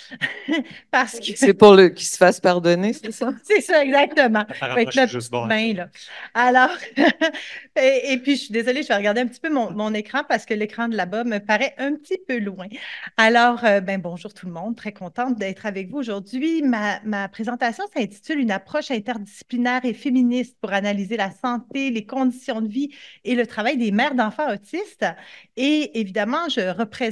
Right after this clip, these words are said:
Speaker 1: euh, l'I R E F aujourd'hui, même si je suis aussi très <laughs> active à l'Institut Santé Société.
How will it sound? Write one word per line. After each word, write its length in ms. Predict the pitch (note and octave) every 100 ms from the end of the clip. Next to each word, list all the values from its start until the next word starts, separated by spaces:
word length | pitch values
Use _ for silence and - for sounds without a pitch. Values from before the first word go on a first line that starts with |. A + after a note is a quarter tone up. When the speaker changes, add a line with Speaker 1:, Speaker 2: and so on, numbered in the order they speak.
| G#3+ C4 C#4+ -
Speaker 1:
euh, 560 | A3 F#3+ F#3+ F#3+ F#3 F#3
l'I 200 | F#3+ C4
R 60 |
E 120 | C4 C4+
F 160 | -
aujourd'hui, 520 | G#3 F3+ E3 - A3+ F#4+ -
même 180 | G#3 G#3+
si 180 | G#3
je 60 | G#3+
suis 160 | - G3+
aussi 520 | G3+ G3+ - C4+ B3+
très 360 | - A3 - A#3+ B3+ - -
<laughs> 280 | - B3
active 580 | - G#3+ - C4+ C4+ A#3+
à 160 | A3 G3+
l'Institut 460 | A3 A#3+ - - -
Santé 320 | C4+ A3 C4
Société. 640 | B3+ G#3+ - G#3 G#3 G#4